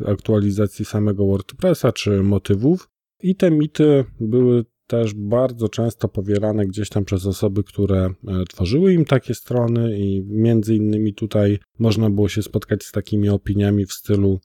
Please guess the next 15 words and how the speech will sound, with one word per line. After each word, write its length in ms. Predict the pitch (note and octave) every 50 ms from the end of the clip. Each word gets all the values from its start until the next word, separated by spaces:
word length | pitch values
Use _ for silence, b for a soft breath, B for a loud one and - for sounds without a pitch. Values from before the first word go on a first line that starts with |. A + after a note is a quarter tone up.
| _ _ -
e, 200 | - A2+ A2 A2 B2+
„No 100 | E3+ F#3+
jeśli 340 | F#3+ D#3+ - - - A#2+ A2
działa, 340 | G2+ A#2 A#2+ A#2+ A#2+ A#2+ A#2
no 120 | A#2 G#2+
to 180 | - - G#2+ F#2
po 240 | - - - A2
co 160 | G#2 - - G#2
będę 300 | G2+ G#2 G#2 G2 G2+ G2
aktualizował, 760 | F#2+ - - - G2+ G2 F#2+ F#2+ F#2 G#2 G#2+ G#2 G#2+ G2+ G2+
jeszcze 260 | G#2 G2 - - - -
coś 180 | - G#2+ F2
mi 120 | F#2+ G2 F#2+
się 140 | - G#2+ F2+
wysypie, 640 | F#2 F2+ - - A#2 G2+ - A2 G#2 G2+ G2+